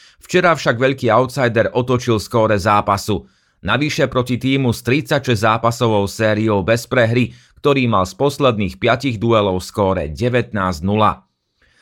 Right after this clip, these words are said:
Argentína tak už nemá dianie v C skupine výlučne vo vlastných rukách.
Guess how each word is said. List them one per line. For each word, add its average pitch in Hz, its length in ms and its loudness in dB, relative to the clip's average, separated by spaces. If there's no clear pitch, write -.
Argentína 151 720 0
tak 135 160 -2
už 120 160 0
nemá 143 240 2
dianie 117 400 0
v - 80 -10
C 117 160 0
skupine 127 480 -2
výlučne 120 560 -2
vo 120 100 2
vlastných 117 460 0
rukách. 127 500 0